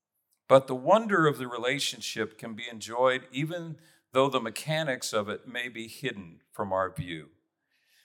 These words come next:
This delightful sense of wonder at the relationship we have with God is expressed best by words of loving appreciation that spring to our lips. And, and first, when I,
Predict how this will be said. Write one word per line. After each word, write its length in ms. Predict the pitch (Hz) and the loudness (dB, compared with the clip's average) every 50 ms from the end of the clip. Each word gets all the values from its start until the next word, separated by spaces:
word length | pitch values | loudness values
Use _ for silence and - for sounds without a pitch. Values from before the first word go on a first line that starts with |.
| _ _ _ | _ _ _
This 200 | - 147 - - | 0 0 0 0
delightful 600 | - 127 123 120 127 147 180 180 - - 143 147 | 0 -2 6 10 12 12 12 10 6 -4 -6 -6
sense 400 | - - - 143 143 139 - - | -4 -4 -4 -4 -6 -6 -8 -8
of 160 | 127 107 101 | -8 -8 -8
wonder 540 | 101 101 110 127 143 156 151 143 147 139 131 | -6 2 6 6 6 6 6 2 2 2 2
at 120 | 120 113 | 2 0
the 80 | - 110 | -2 -6
relationship 760 | 101 104 104 110 120 127 127 - - 117 - - 127 120 - - | -6 -4 -2 -2 -2 -2 -2 -4 -6 -8 -8 -8 -8 -10 -10 -12
we 140 | 117 113 | -12 -8
have 260 | 113 113 113 113 113 107 | -2 2 2 2 2 0
with 200 | 110 104 - - | -4 -14 -4 2
God 280 | 110 107 113 113 107 | 4 6 6 6 4
is 180 | 113 107 - - | 2 -4 -10 -12
expressed 680 | 101 98 - - - 127 127 139 135 - - - - | -10 -8 -10 -6 0 2 2 2 2 0 -4 -10 -4
best 340 | 113 120 127 135 - - - | 0 0 2 2 0 -2 0
by 200 | - 110 107 104 | 2 4 4 4
words 520 | 104 104 113 117 123 123 123 127 - - - _ _ _ _ _ _ _ - | 2 -2 -4 -4 -4 -4 -6 -6 -8 -12 -12 _ _ _ _ _ _ _ -6
of 140 | 107 101 | -4 -2
loving 400 | 107 104 113 131 139 143 143 139 | 6 8 10 10 10 8 4 -4
appreciation 840 | 135 135 - - 139 135 131 - 127 120 123 127 123 - - 117 104 101 | -6 -6 -6 -8 -6 -6 -4 -6 -6 -8 -10 -8 -8 -8 -8 -8 -8 -8
that 160 | 95 - - | -8 -8 -8
spring 380 | - - - 113 110 113 110 - | -10 -8 -4 -4 -4 -4 -6 -12
to 140 | - - 110 | -10 -4 -2
our 160 | 95 95 95 | -2 -2 -2
lips. 540 | 95 98 107 104 95 - - - - - - _ _ _ _ _ _ | -4 -6 -8 -8 -8 -6 -4 -4 -4 -4 -6 _ _ _ _ _ _
And, 200 | - 143 147 143 - - | 4 4 4 2 -2 -10
and 120 | 139 131 | -14 -14
first, 460 | - - - 254 262 254 - - - 143 | -10 -6 -4 -4 -2 -2 -4 -6 -6 -6
when 180 | 135 143 131 | -4 0 2
I, 120 | 127 123 | 2 2